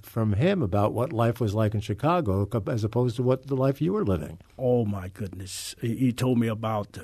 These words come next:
Speaker 2: Riverview Amusement Park. I just couldn't imagine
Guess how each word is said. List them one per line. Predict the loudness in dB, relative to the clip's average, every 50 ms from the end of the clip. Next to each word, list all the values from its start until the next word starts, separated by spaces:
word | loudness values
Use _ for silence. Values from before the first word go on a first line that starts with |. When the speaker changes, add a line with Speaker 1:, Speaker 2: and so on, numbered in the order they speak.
| -8
Speaker 2:
Riverview | -4 0 4 6 6 6 6 4 2 2 -2 -4 -4 -8 -12 -12
Amusement | -6 -2 2 2 4 2 2 0 -4 -8 -10 -10
Park. | -12 -12 -12 -12 -14 -18 -20 -20 _ _ _ _ _ _ -8
I | -4 -4 -4
just | -4 -4 -6 -6 -6 -6 -10 -10
couldn't | -4 -2 0 0 0
imagine | 0 0 0 0 0 0 -2 -2 -4 -4 -4